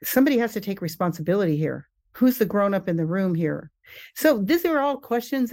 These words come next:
and ideas that we talk about in media literacy education, digital literacy education. But in the faith formation world, we would call it media mindfulness,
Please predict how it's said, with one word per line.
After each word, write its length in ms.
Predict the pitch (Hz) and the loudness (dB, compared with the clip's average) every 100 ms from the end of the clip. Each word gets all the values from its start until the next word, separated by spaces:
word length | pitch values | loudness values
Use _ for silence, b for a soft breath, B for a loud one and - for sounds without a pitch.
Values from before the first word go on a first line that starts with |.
| - | -2
and 220 | 202 202 | -2 0
ideas 540 | 214 185 196 247 247 | 0 2 2 2 2
that 180 | - - | -2 -4
we 100 | 196 | -4
talk 360 | 190 - 226 240 | -8 -2 -2 0
about 360 | 214 185 180 - b b _ - | 0 0 -2 -6 b b _ 2
in 220 | 233 220 | 4 4
media 320 | 240 220 220 | 2 0 -2
literacy 440 | 220 214 208 196 | -2 -4 -6 -6
education, 680 | 190 190 - 208 202 202 190 | -6 -6 0 0 0 -2 -2
digital 420 | 170 220 214 214 190 | 2 0 2 0 0
literacy 420 | 190 185 - 180 | 0 -2 -2 0
education. 520 | 175 - 190 196 175 B B B B - | 0 0 0 0 -4 B B B B 2
But 140 | 277 | 4
in 120 | 285 | 6
the 60 | 247 | 2
faith 440 | - 359 440 - - | -2 0 0 -2 -4
formation 600 | 254 226 214 208 208 185 | -2 0 0 -2 -6 -4
world, 320 | 196 196 185 | -2 -2 0
we 120 | 226 | 0
would 120 | 262 | -2
call 220 | - 226 214 | -2 2 2
it 120 | 196 | 2
media 280 | 214 214 202 | 0 2 0
mindfulness, 880 | 180 170 170 175 165 160 160 - | 0 0 -2 -2 0 0 -2 -12